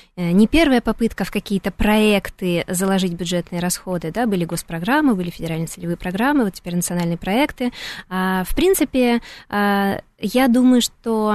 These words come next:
м, недостаточно просто выделить денег. Надо организовать контроль за их расходованием. Надо организовать контроль за,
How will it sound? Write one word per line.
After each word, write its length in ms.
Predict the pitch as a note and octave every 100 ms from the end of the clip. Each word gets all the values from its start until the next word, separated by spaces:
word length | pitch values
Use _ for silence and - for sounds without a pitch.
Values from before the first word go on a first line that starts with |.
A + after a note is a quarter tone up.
| G3+ - G3+
м, 340 | G3 G3 F#3+ -
недостаточно 640 | A#3 A#3 - D#4+ B3+ A#3
просто 460 | - C4 A#3+ - F#3
выделить 400 | F3+ F3 F3 E3+
денег. 460 | F3+ E3 C#3+ - -
Надо 440 | G#3+ A3+ F#3+ F#3
организовать 580 | - G3 G3 A3 C4+ D#4
контроль 340 | A3+ G#3 C4
за 80 | A#3+
их 140 | G3+ -
расходованием. 720 | G#3 - D#3 D3 D3+ - G3 _ _ _ _ _ -
Надо 500 | G3+ A3+ G#3 G#3 G3
организовать 760 | G3+ G3 G#3 G3+ G#3 C#4 -
контроль 480 | - G#3 A#3 B3+ B3+
за, 460 | G3+ G#3+ G#3 G3+